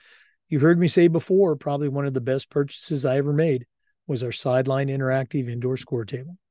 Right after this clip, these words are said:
Go to sideline interactive dot com for more information.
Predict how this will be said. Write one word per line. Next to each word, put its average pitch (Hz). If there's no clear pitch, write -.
Go 156
to 147
sideline 160
interactive 143
dot 131
com 123
for 156
more 123
information. 120